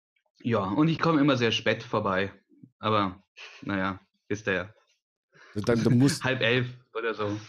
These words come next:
Speaker 2: Dann kannst du auch lange bleiben dann, oder?
Speaker 1: Genau, richtig. Wer <laughs> Ja, traurig, aber wahr. Nein, ich kann ja beginnen, wann ich möchte. Und ob das jetzt, ähm, sechs Uhr dreißig oder sieben Uhr fünfzehn ist, kann ich mir selbst ein.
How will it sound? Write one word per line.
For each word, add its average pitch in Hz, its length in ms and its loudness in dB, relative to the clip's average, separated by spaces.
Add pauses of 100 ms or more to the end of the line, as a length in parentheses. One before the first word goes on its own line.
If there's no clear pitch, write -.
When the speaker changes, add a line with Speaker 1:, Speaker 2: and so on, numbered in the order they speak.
(200)
Speaker 2:
Dann 104 80 -10
kannst 139 200 2
du 139 60 6
auch 117 60 8
lange 113 300 4
bleiben 98 460 2
dann, 82 240 -2
oder? 175 280 2 (1080)
Speaker 1:
Genau, 226 280 4
richtig. 147 440 -2
Wer 117 240 -2 (840)
<laughs> - 1700 0
Ja, 131 240 0
traurig, 143 340 -2
aber 135 140 0
wahr. 120 180 0 (160)
Nein, 127 160 2
ich 131 100 -4
kann 135 140 0
ja 135 60 2
beginnen, 127 300 0
wann 120 120 0
ich 110 120 -4
möchte. 117 340 -2
Und 104 140 -2
ob - 120 -2
das 107 180 -2
jetzt, 107 320 -2
ähm, 95 320 0
sechs 117 280 -2
Uhr 123 80 2
dreißig 104 440 0
oder 98 180 2
sieben 101 200 -4
Uhr 98 80 -2
fünfzehn 104 420 -2
ist, 95 280 -6
kann 92 160 -4
ich - 140 -12
mir - 100 -12
selbst - 320 -14
ein. - 60 -14